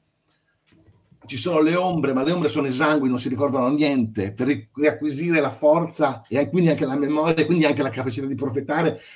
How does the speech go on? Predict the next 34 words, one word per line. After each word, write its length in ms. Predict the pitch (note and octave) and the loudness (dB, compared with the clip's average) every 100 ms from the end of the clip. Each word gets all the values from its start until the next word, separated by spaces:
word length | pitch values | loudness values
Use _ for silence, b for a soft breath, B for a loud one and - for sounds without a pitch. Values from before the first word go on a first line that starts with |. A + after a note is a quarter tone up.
| B | B
devono 500 | B2+ C3+ C3+ C3+ - | 0 2 2 0 -4
bere 220 | - D3 D3+ | 6 8 8
il 80 | B2 | 6
sangue. 560 | - D3+ C#3+ B2+ G#2+ | 4 4 4 2 2
Allora 160 | G#2+ C3 | 2 2
lui 120 | C3+ | 2
sgozza 520 | A2+ F#2+ - A2+ - A#2 | -2 -2 -2 -2 -6 -8
questi 240 | C3 C3 | -6 -2
animali, 520 | B2+ C#3+ C3+ B2+ C3 B | 0 2 0 0 -2 B
ma 120 | B2+ | 2
arrivano 520 | D3+ D3+ E3 D3+ B2+ B - | 2 4 2 2 0 B -6
tutte 280 | E3+ E3 D#3 | -4 2 4
le 140 | D#3+ | 4
ombre 580 | E3 D3+ D3+ D3 C#3 - B | 6 4 4 2 2 0 B
che 100 | - | -4
si 140 | C3 D#3 | -4 0
vogliono 560 | D3+ D#3+ D3+ C#3 A#2 - | 2 4 4 2 0 -6
nutrire 360 | D3+ D3+ D3+ D#3 | -2 -2 2 2
del 140 | D3+ | 2
sangue, 300 | D3 D#3+ D#3+ | 2 2 2
lui 100 | D#3 | 0
deve 160 | C#3+ D3+ | 0 -2
scacciare 460 | - - - D3+ D#3 | -4 -10 -6 -2 0
via 100 | D3+ | 0
con 80 | D3 | -2
la 60 | |
spada. 280 | - D3+ D3 | -4 -2 0
A 20 | |
un 60 | D3 | 0
certo 220 | D#3 C#3 | -2 -4
punto 300 | C#3+ F3+ D#3 | -2 -2 0
vede 420 | C#3+ D#3+ D#3 - - | 2 2 0 -2 -6
sua 300 | - D#3 C#3+ | 0 2 4
madre 600 | C#3 C#3+ A2 F2+ - | 2 -2 -4 -8 -12